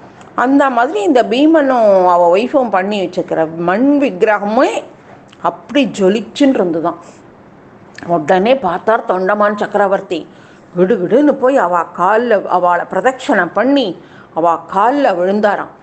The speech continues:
இவாளுக்கு, இந்த பீமனுக்கும் அவ ஒய்ஃபுக்கும் என்னன்னே புரியலையாம். "என்ன பண்றாரு இவர், யாரு ஒண்ணுமே தெரியலையே நமக்கு,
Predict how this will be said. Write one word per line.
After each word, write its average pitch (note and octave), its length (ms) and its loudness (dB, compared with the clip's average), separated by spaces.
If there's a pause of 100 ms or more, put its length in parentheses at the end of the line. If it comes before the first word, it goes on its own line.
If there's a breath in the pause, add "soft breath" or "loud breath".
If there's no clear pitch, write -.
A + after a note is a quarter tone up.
(360 loud breath)
இவாளுக்கு, D4 440 2
இந்த D4 220 2
பீமனுக்கும் D4 640 2
அவ G#3 260 2
ஒய்ஃபுக்கும் B3 360 -2
என்னன்னே A3 560 0 (140)
புரியலையாம். A#3 640 0 (420 loud breath)
"என்ன B3+ 380 -2 (200)
பண்றாரு E4+ 420 0
இவர், G#3+ 280 0
யாரு C4 460 0
ஒண்ணுமே C#4 500 4
தெரியலையே C4+ 600 0
நமக்கு, G#3+ 500 0